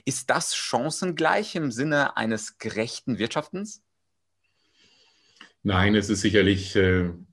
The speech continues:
Speaker 2: keine Chancengleichheit. Und das ist in,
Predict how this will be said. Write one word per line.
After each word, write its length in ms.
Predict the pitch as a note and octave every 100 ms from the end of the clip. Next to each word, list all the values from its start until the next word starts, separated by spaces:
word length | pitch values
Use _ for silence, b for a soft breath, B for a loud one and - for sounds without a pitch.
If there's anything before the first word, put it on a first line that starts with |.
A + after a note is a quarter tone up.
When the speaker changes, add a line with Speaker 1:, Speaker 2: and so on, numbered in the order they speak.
| -
Speaker 2:
keine 560 | - E2+ G2 F#2 F2+ -
Chancengleichheit. 840 | - E2+ F2+ F#2+ E2 D2 D#2 D#2
Und 100 | D#2+
das 200 | E2+ -
ist 140 | F2+
in, 280 | F2+ F2 F2+